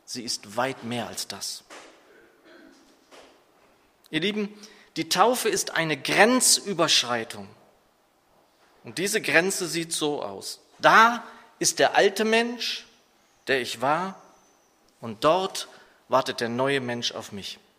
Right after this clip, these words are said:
Überschreite ich diese Grenze, dann lasse ich in den Augen des allmächtigen Gottes den, den Menschen, den ich bis dahin gefüllt und gelebt habe, hinter mir. Dieser Mensch stirbt,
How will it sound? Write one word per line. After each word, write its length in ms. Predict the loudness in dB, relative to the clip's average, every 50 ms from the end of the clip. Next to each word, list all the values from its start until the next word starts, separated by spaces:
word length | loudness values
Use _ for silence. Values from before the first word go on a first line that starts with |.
| _ _ _ _ _ _ _ _ _ _ _ _ _ _ _ _ _ _ _ _ _ _ _ _ _ -8
Überschreite 600 | -4 0 2 2 4 6 6 6 4 4 2 -2
ich 220 | -2 -2 -2 -2 -2
diese 300 | -4 -4 -4 -4 -4 -4
Grenze, 540 | -2 0 -2 0 -2 -4 -6 -6 -8 -12 -14 -18 -20 _ _ _ _ _ _ _ _ _ _ _ _ _ _ _ _ _
dann 160 | -8 -4 0 2
lasse 260 | 2 2 2 0 -2
ich 220 | -2 -2 -4 -6
in 100 | -4 -4
den 140 | -4 -4 0
Augen 320 | 2 2 2 2 2 0
des 180 | -2 -2 -4 -2
allmächtigen 640 | -4 -4 -4 -2 -2 -2 -2 -2 -6 -8 -10 -10 -8
Gottes 380 | -6 -4 -4 -4 -4 -6 -6 -4
den, 300 | -4 -4 -4 -6 -4 2
den 300 | 4 6 6 6 6 4
Menschen, 420 | 4 2 2 2 0 0 -2 0 0
den 180 | 2 0 0
ich 160 | 0 -4 -4
bis 200 | -2 -2 0 2
dahin 400 | 2 2 2 2 0 -4 -4 -4
gefüllt 720 | -4 -4 -4 -2 0 0 0 2 0 -2 -4 -6 -8 -8 -10 -18 _ _ _ _ -6
und 160 | -6 -6 -2
gelebt 480 | 0 0 2 2 2 0 -2 -4 -6 -4
habe, 280 | -4 -4 -4 -4 -8 -10 -12 -18 -18 -6
hinter 420 | -2 0 0 0 0 0 -2 -2
mir. 300 | -4 -6 -12 -14 -16 -18 -20 _ _ _ _ _ _ _ _ _ _ _ _ _ _ _ _ _ _ -8
Dieser 300 | -6 -4 -2 0 0 0
Mensch 340 | 0 0 -2 -2 -2 -4 -4
stirbt, 580 | -4 -4 -4 -4 -4 -4 -6 -8 -12 -16 -20